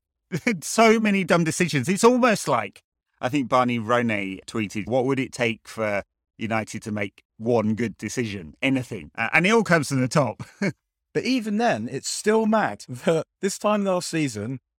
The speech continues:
Speaker 2: United looked like they were good enough to beat anyone on their day. And we saw it. They beat Liverpool.
Speaker 1: Yeah.
Speaker 2: Admittedly, they didn't have all their best players, but they did beat them. They beat,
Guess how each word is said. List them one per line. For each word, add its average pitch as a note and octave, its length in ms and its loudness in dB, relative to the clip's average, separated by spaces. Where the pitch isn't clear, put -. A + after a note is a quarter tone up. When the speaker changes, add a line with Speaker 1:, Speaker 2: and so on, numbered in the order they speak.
Speaker 2:
United D3 500 0
looked C#3+ 260 -2
like B2 140 2
they B2 80 2
were B2 80 0
good A#2+ 160 -2
enough B2 240 -2
to A#2 80 -12
beat B2 180 -2
anyone G2+ 440 -6
on A#2+ 100 -2
their A2+ 140 -2
day. G2 340 -2
And C3+ 180 0
we C3 60 -2
saw A3+ 360 2
it. A2+ 40 -2
They A#2 120 -2
beat E3+ 180 2
Liverpool. B2 500 -2
Speaker 1:
Yeah. B2+ 80 -2
Speaker 2:
Admittedly, C#3+ 400 0
they B2+ 180 0
didn't C#3+ 160 0
have C3 100 -2
all C3+ 120 0
their B2+ 120 2
best A2 220 -4
players, A#2 240 0
but G#2+ 80 -12
they B2 100 -2
did D3+ 180 -2
beat A#2 200 -2
them. A2 260 -4
They A#2+ 80 0
beat, E3 340 0